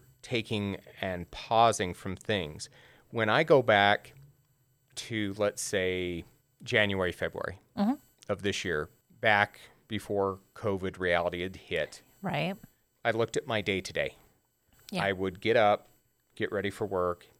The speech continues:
Speaker 1: drive to work. I had thirty, forty-minute commute. I'd get there, uh, and get going on my day.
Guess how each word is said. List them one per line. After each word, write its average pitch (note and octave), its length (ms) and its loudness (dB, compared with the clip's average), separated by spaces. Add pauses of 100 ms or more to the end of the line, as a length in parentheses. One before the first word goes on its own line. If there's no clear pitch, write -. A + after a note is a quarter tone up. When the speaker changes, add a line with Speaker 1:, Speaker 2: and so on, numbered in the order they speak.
(300)
Speaker 1:
drive G2 380 0
to - 100 -14
work. E2+ 240 -4
I E2 80 -2
had E2+ 320 -4 (420)
thirty, G#2 380 -4
forty-minute F#2+ 540 -4
commute. F2+ 420 -10 (1200)
I'd A2 120 -16
get G2+ 180 -6
there, F#2 320 -2 (640)
uh, - 40 -16
and E2 720 -10 (720)
get G2 160 -4
going G2 260 -2
on F#2+ 140 -2
my G2 100 -4
day. F2 320 -2